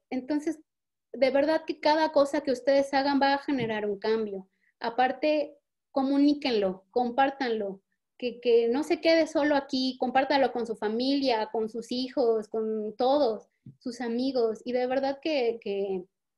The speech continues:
lo, lo poco que se puede hacer es mucho. Eh, y recuerden que no es más limpio el que más limpia, sino el que menos se ensucia.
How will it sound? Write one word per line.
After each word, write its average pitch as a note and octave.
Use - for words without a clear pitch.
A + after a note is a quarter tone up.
lo, G#3+
lo A3+
poco C4+
que C4
se B3
puede B3
hacer A#3
es A3
mucho. A3+
Eh, A#3
y A#3+
recuerden B3
que A3+
no B3+
es C4+
más C#4+
limpio C4+
el G#3+
que G#3
más G#3
limpia, A3
sino G#3+
el G3
que G#3+
menos A3
se A3+
ensucia. G#3